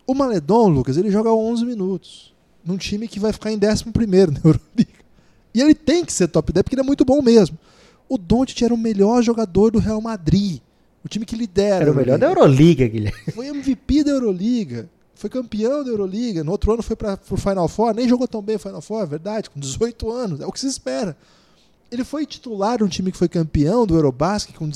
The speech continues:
Speaker 1: Eurobasket com dezessete anos, metendo vinte e tantos pontos na cabeça do Porzingis, no, jogando muito o Porzingis. Fazendo uma dupla de armação com o Goran Dragic, que todo mundo da N B A conhece. Cara, é isso que as pessoas não entenderam ainda.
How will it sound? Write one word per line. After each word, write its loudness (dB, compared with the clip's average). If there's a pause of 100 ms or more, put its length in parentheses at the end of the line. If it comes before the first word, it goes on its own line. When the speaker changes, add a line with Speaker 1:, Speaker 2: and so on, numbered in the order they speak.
(320)
Speaker 1:
Eurobasket -2 (280)
com 2
dezessete 2
anos, 2 (380)
metendo 0
vinte -4
e -2
tantos -4
pontos 2
na -2
cabeça -2
do -4
Porzingis, 0
no, -2 (140)
jogando 0
muito -2
o -6
Porzingis. -4 (380)
Fazendo -6
uma 0
dupla 6
de 6
armação 2
com -2
o -2
Goran 4
Dragic, 0
que -20
todo -10
mundo -10
da -8
N -8
B -6
A -4
conhece. -8 (260)
Cara, -12 (400)
é -6
isso 0
que -6
as -6
pessoas -10
não -4
entenderam 2
ainda. -6